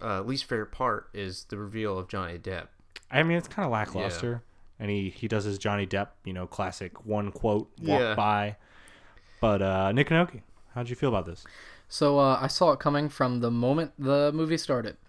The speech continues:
Speaker 2: Which, you know, it makes sense if you look at it that way, but that's 'cause you didn't know Johnny Depp was Grindelwald.
Speaker 3: I didn't. I didn't. I, uh, I had heard it in our group text, uh, forever ago, back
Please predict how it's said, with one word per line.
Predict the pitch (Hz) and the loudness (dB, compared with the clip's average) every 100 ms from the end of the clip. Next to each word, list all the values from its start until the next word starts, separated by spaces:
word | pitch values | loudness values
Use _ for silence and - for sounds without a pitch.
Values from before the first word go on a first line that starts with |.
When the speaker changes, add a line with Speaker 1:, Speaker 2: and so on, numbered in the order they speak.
| _ - - - _ | _ -20 -20 -20 _
Speaker 2:
Which, | 127 123 - - | -2 -2 -4 -4
you | 165 | 2
know, | 175 185 | 4 6
it | |
makes | 180 185 | 6 4
sense | - 196 | 4 2
if | 123 127 | 2 0
you | 113 | 2
look | 123 160 | 2 2
at | 175 | 2
it | 175 | 2
that | 175 185 | -2 0
way, | 185 190 185 - - - - - - | 2 0 -2 -6 -12 -12 -14 -8 0
but | 135 | 2
that's | 143 | 2
'cause | - 131 | 2 2
you | 131 | 4
didn't | 135 127 | 2 2
know | 127 113 104 | 2 2 2
Johnny | 110 107 | 2 2
Depp | 101 95 | 2 0
was | 92 | -2
Grindelwald. | 104 95 78 - - - - - | -2 -2 -4 -12 -16 -20 -10 -2
Speaker 3:
I | 143 | 2
didn't. | 165 185 - 107 - | 4 2 -2 -18 -12
I | - 135 | -2 2
didn't. | 147 151 117 | 2 2 -2
I, | 127 131 135 | -2 2 4
uh, | 131 131 131 131 - - - | 4 2 -2 -4 -8 -18 -6
I | 127 135 | 0 2
had | 139 | 2
heard | 131 160 | 4 4
it | 180 - | 4 0
in | 147 135 | 0 0
our | 135 131 | 0 0
group | 131 131 - | 0 -4 -2
text, | 131 - - - - - - - - - 131 | -6 -6 -14 -16 -18 -16 -16 -16 -16 -8 -2
uh, | 123 123 123 120 123 123 | 0 2 4 4 4 2
forever | 120 143 143 131 | 2 6 8 8
ago, | 127 123 127 | 4 6 4
back | 127 120 | 4 0